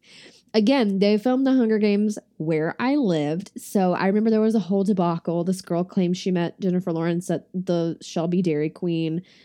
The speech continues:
My friend didn't believe her. It, it was just a moment.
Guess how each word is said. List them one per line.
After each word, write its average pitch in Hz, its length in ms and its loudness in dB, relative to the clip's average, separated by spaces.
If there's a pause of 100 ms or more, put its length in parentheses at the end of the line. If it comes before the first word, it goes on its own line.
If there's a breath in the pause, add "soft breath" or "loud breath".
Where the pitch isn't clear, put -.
(160 soft breath)
My 175 140 0
friend 175 280 -2
didn't 180 260 -2
believe 165 340 0
her. 165 500 -2 (320)
It, 185 260 0
it 180 100 -4
was 185 180 0
just 196 380 -6 (120)
a 185 100 2
moment. 143 540 -2